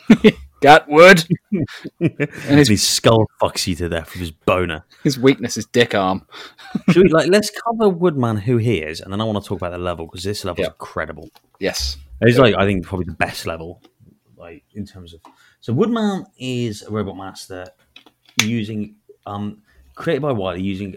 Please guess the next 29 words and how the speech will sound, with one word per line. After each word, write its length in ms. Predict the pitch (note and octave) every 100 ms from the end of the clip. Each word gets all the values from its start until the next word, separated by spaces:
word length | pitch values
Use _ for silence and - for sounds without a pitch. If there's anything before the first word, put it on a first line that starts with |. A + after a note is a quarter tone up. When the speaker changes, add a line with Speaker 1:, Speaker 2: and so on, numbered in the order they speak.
| -
Speaker 2:
natural 680 | A2+ C#3 C3 - C#3+ B2+ _ _ _ _ _
Hinoki 840 | - - - A#2 C3 D#3 - D#3+
cypresses. 720 | - C#3+ C#3 G#2+ - E2 - _ - _ _ -
He 80 |
has 80 | G#2+
a 40 | A2
very 140 | D#3+
unique 240 | D#3 C#3+
design 320 | G#2+ A2+ C3 C3+
due 140 | A#2+
to 80 | G#2+
his 80 | F#2+
body 200 | A#2 A2+
being 220 | A2 G#2
made 180 | G#2 G2+
almost 340 | B2 C3 A#2+
completely 560 | - G#2+ - F#3 C#3+ D3+
out 200 | B2+ B2
of 80 | A#2 A#2+
wood, 200 | D#3 - _ _ _ _ -
including 440 | G#2+ - F#3 C3+
some 160 | G2+ G#2+
of 80 | G2+
his 120 | G#2+
mechanisms, 580 | C#3 C3+ G2 E2 E2+ -
along 240 | G2+ A2+ G#2
with 100 | G#2
a 40 |
thin 320 | - D#3+ D#3